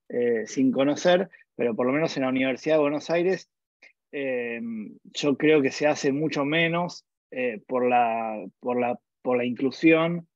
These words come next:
por la permanencia, eh, que en otras universidades más chicas o de reciente creación, en las que también trabajé y conocí, eh, por ejemplo, las universidades del conurbano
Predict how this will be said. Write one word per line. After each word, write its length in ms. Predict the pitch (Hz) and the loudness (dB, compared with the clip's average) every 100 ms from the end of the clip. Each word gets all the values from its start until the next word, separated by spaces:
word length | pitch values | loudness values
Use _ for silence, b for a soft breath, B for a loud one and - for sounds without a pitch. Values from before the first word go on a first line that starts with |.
| _ | _
por 120 | - | -6
la 120 | 127 117 | -4 -2
permanencia, 920 | 123 123 127 143 156 151 165 170 165 _ b b _ _ | -2 -2 0 0 0 0 2 2 0 _ b b _ _
eh, 540 | 135 131 120 117 110 107 120 - - _ _ _ | -6 -2 -2 -4 -6 -8 -10 -16 -20 _ _ _
que 380 | - 156 175 156 | 4 6 6 2
en 240 | 131 127 127 | -4 -6 -8
otras 280 | 135 143 | -8 -6
universidades 560 | 139 131 123 139 143 123 | -2 0 0 2 2 0
más 180 | 135 123 | -2 -2
chicas 400 | - 202 160 - | 2 4 2 0
o 60 | |
de 60 | 127 | -2
reciente 420 | 127 123 151 139 | -2 -2 -2 0
creación, 640 | 127 127 123 - 147 165 170 b b b | 0 -2 -2 -2 -4 -4 -8 b b b
en 120 | - - | -8 -6
las 140 | - | -4
que 120 | - | -2
también 560 | 117 123 135 135 135 107 | 2 2 4 2 0 -2
trabajé 460 | 120 120 120 151 | -2 -2 0 2
y 80 | 156 | 2
conocí, 580 | 131 123 120 147 170 175 b b _ | 2 -4 -4 2 2 2 b b _
eh, 360 | - 123 117 110 - - - | -8 -4 -2 -4 -10 -16 -10
por 100 | 117 | -10
ejemplo, 260 | - 127 | -4 -4
las 120 | 127 | -4
universidades 600 | 127 120 113 - 127 123 - | -4 -6 -4 -4 -4 -4 -4
del 160 | 120 | -4
conurbano 720 | 113 117 117 123 117 113 113 | -2 -2 0 0 -2 -6 -10